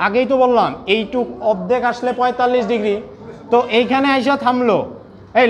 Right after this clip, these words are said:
লোকটা এখানে দাঁড়াইছিল এইভাবে, নব্বই ডিগ্রি আসলো ক্লকওয়াইজ, আবার পঁয়তাল্লিশ ডিগ্রি ক্লকওয়াইজ আসলো, আইসা এখানে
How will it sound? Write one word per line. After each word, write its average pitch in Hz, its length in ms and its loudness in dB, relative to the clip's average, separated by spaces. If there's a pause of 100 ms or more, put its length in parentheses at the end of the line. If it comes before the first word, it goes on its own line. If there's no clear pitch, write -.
লোকটা 247 280 2 (100)
এখানে 262 300 -2
দাঁড়াইছিল 247 400 0 (100)
এইভাবে, 247 280 2 (500)
নব্বই 220 360 2
ডিগ্রি 254 180 2 (100)
আসলো 254 180 -2 (100)
ক্লকওয়াইজ, 247 540 2 (380)
আবার 247 280 2
পঁয়তাল্লিশ 254 540 2
ডিগ্রি 247 240 -2
ক্লকওয়াইজ 247 460 0 (100)
আসলো, 190 260 -2 (460)
আইসা 269 280 2 (120)
এখানে 262 200 -2